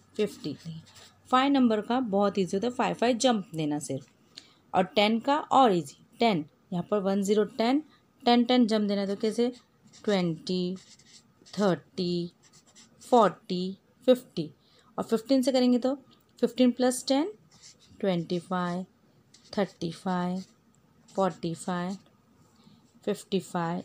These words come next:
इस तरह से टेन का। Skip counting by ten means ten plus ten, twenty, twenty plus ten, thirty। Skip counting by five, five plus ten, oh sorry, five plus five, ten, ten plus five,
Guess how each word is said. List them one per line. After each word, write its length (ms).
इस 220
तरह 200
से 200
टेन 360
का। 220
Skip 340
counting 440
by 160
ten 340
means 220
ten 300
plus 260
ten, 260
twenty, 360
twenty 360
plus 320
ten, 260
thirty। 340
Skip 320
counting 400
by 220
five, 320
five 280
plus 260
ten, 300
oh 120
sorry, 260
five 300
plus 260
five, 300
ten, 240
ten 260
plus 340
five, 280